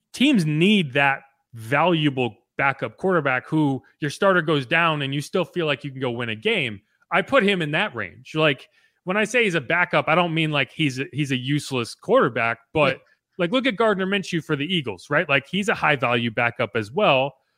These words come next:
Speaker 1: I don't know if I'd want him as a starter, but if, if I need to throw someone in at halftime and have a chance to win, he's not a bad option. So that's kinda where I put Taylor Heinicke too. And I mean, he's had his chances. It's not like he hasn't had chances to,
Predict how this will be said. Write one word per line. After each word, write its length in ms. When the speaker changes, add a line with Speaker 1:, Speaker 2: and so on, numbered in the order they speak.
Speaker 1:
I 100
don't 140
know 140
if 120
I'd 100
want 180
him 60
as 160
a 60
starter, 420
but 220
if, 180
if 180
I 200
need 200
to 80
throw 240
someone 480
in 260
at 140
halftime 580
and 100
have 140
a 40
chance 260
to 100
win, 320
he's 100
not 120
a 40
bad 180
option. 340
So 160
that's 140
kinda 160
where 140
I 100
put 220
Taylor 240
Heinicke 460
too. 340
And 120
I 40
mean, 140
he's 160
had 140
his 140
chances. 400
It's 140
not 140
like 140
he 140
hasn't 340
had 220
chances 560
to, 340